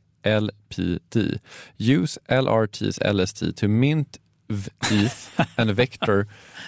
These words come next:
will pair them into liquidity positions to boost your yields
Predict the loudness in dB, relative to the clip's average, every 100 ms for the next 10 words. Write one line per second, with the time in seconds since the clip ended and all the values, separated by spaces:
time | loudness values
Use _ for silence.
0 | -16 -4 0 0 2 4 4 4 2 0
1 | 0 0 0 0 2 2 -2 -4 -4 -4
2 | -4 -6 -8 -10 -10 -6 -2 2 4 2
3 | 0 0 2 2 0 -4 -10